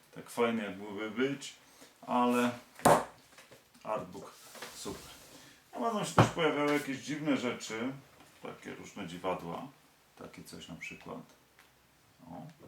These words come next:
żeby pokazać, że można coś innego. No i oczywiście zagoszczą też jacyś, e, jacyś, e, tacy dziwni goście,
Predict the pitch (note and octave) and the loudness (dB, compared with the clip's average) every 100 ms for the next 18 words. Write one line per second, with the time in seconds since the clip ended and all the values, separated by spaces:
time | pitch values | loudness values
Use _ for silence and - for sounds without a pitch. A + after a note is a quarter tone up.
0 | - - - _ - - - F2 G2+ G2+ | -20 -20 -20 _ -18 -18 -14 -6 -4 -4
1 | F#2 G2 F#2 G2 F2 G2 F#2+ F2+ F#2 F#2+ | -8 -8 -8 -10 -12 -12 -10 -8 -6 -6
2 | E3 E3+ - - - - B3+ G#3+ G#3+ F3 | -8 -10 -14 -20 -20 -6 -2 -2 -4 -6
3 | F3 D3 C#3+ C#3 - C3+ B2+ A#2+ - - | 0 0 2 0 0 -2 0 -2 -4 -2
4 | A#2 A2+ - A#2 - - - - - - | -2 -2 -6 -8 -10 -16 -18 -16 -16 -18
5 | - F2+ F#2+ F#2+ G2 F#2+ G#2 A2+ A2+ A2+ | -10 -6 -2 -2 0 0 0 0 -2 -6
6 | - - A2+ G#2 G2 - - - - - | -6 -4 -4 -4 -6 -10 -14 -20 -20 -20
7 | - - - - - F#2+ A2+ A2+ A2 F2 | -20 -8 -6 -4 -6 -8 -8 -4 -2 0
8 | G2+ G2 - G#2+ | 0 0 -6 -4